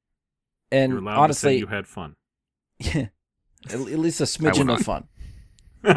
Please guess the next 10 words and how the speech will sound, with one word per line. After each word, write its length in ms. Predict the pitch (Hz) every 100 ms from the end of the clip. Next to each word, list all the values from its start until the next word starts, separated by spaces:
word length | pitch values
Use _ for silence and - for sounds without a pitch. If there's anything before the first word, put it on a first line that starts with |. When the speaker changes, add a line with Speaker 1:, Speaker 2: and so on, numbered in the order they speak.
| 143
Speaker 2:
I 140 | 120 117
won't 240 | 123 147
say 380 | - 147 175 147
it. 160 | 92 - _ - - - _ -
Okay. 340 | - 127 71 - _ _ _ _ _ _ _ -
Speaker 1:
To 80 |
be 120 | 160 190
fair, 260 | 220 175
like, 160 | 147 135
I, 140 | 156